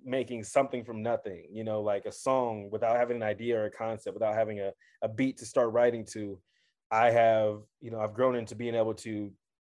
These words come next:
start from a single note and build from that. Like, I'm a,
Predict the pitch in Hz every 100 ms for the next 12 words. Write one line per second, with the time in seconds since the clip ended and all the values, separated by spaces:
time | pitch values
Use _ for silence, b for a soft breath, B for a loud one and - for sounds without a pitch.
0 | _ _ - - 131 127 127 117 107 -
1 | 147 131 117 123 110 - _ _ _ _
2 | 113 110 107 101 98 90 131 123 107 131
3 | 120 95 80 92 107 113 107